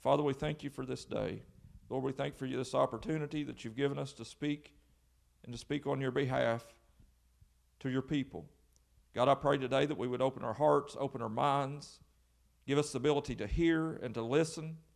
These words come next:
and to put these words into action, God, that we wouldn't be hearers only, but we would be doers of the word according to your scriptures that you wrote to us.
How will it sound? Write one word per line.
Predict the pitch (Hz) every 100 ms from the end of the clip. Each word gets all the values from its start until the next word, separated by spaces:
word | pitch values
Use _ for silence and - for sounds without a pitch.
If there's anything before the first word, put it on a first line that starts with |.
| _ _ _ _ _ _
and | 110
to | -
put | 147 139
these | 147 139 151
words | 156 156 151
into | 156 -
action, | 131 123 - 95
God, | 104 104 107 - _ _ _ _ _ _ -
that |
we | 127
wouldn't | 135 135
be | 139 127
hearers | 156 151 135
only, | 156 156 147
but | 131 139
we | 143
would | 139
be | 139
doers | 131 147 147 110 98
of | 101
the |
word | 107 117 113
according | 107 127 127 120
to | 123
your | 120 120 - _ _ _ -
scriptures | - 117 - 113 -
that | 113 -
you |
wrote | 113 110 -
to | -
us. | 65 -